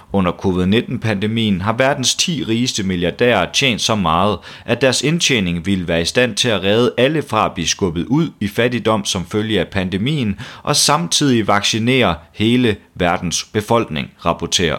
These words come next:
Oxfam. Ifølge N G O'en var verden allerede ekstremt ulige før pandemien, hvilket illustreres ved, at en gruppe på to tusind milliardærer havde mere rigdom, end de ville kunne bruge på tusind livstider.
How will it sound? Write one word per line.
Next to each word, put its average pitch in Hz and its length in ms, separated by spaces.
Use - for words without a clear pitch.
Oxfam. 71 500
Ifølge 117 560
N 87 60
G 90 80
O'en 98 340
var 78 100
verden 90 380
allerede 82 720
ekstremt 113 720
ulige 107 480
før 101 380
pandemien, 95 640
hvilket 156 420
illustreres 101 720
ved, 107 200
at 117 160
en 113 100
gruppe 147 320
på - 160
to 151 360
tusind 117 400
milliardærer 90 720
havde 87 240
mere 120 340
rigdom, 101 580
end 113 180
de 117 120
ville 117 180
kunne 107 260
bruge 98 500
på 123 100
tusind 92 600
livstider. 85 720